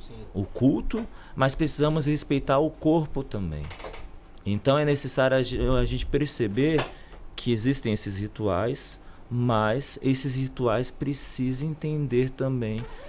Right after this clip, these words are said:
Speaker 2: que é necessário valorizar o corpo. Valorizar o quê? Respeitando. Se é um culto que agride o corpo,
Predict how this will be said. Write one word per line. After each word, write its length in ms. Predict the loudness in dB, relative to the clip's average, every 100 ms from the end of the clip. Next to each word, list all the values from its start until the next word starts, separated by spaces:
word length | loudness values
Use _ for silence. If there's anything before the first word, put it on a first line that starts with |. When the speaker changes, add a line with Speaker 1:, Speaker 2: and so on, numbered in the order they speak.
| -4
Speaker 2:
que 100 | 2
é 40 |
necessário 520 | 2 0 -2 -2 -2
valorizar 1000 | -2 0 0 2 2 2 2 2 0 0 0
o 100 | -2
corpo. 480 | -2 0 0 -4 2
Valorizar 460 | 8 10 10 8 6
o 60 |
quê? 320 | 6 4 2 2 -8 -16 -18 -18 -20 -14
Respeitando. 800 | -2 -2 0 -2 -2 -6 -6 -6 -10 -16 -12
Se 280 | -2 2 4
é 60 | 6
um 140 | 4
culto 420 | 4 4 4 2 0
que 160 | 6
agride 500 | 6 6 4 4 2
o 40 | -4
corpo, 640 | 2 4 4 2 -4